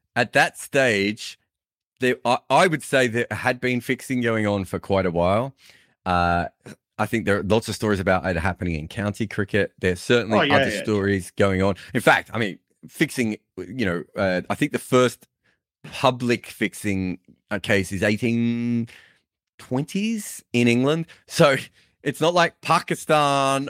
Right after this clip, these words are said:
Speaker 1: or Mohammad Azharuddin or Hansi
Speaker 2: No.
Speaker 1: Cronje invented this thing, right?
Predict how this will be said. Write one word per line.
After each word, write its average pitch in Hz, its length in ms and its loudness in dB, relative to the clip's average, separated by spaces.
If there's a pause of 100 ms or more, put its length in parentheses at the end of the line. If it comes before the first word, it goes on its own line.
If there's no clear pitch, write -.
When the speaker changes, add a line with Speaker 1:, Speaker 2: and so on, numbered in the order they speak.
Speaker 1:
or 117 300 2
Mohammad 147 340 0
Azharuddin 135 440 2
or 127 60 6
Hansi 113 180 2
Speaker 2:
No. 104 60 -2
Speaker 1:
Cronje 120 380 2
invented 110 540 0
this 85 240 -4
thing, 76 220 -6
right? 90 300 0